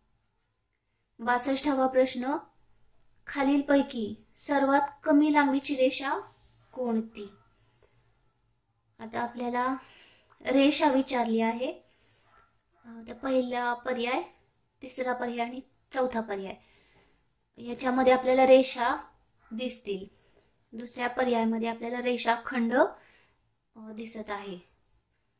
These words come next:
तर आपल्याला पर्याय एक,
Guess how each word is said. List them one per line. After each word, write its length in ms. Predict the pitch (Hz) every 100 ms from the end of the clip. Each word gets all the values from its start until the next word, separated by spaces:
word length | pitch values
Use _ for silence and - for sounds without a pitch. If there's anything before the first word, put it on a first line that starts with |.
| _ _ _ _ _ -
तर 340 | 214 214 214 220 _ _ _ _
आपल्याला 320 | - 214 233 240
पर्याय 340 | 254 247 240
एक, 380 | - 247 262